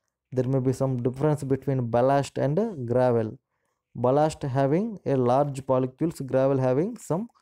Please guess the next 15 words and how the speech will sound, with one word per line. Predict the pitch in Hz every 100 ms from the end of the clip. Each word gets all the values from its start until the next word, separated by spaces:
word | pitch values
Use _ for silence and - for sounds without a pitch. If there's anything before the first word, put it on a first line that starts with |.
| _ _ -
quantity | 135 143 135 139
of, | 135 -
uh, | 127 120
small | - 131 131 127
molecules, | 123 117 - 117 113 - - -
that | - 131
means | 123
small | - 127 143 233 - _ - _ _ -
aggregates. | 127 127 113 113 - - - _ _ _ _ - -
And | 135
next | 135 131
one | 143 147
is | 127
the | 143 135
London | 117 123 127 165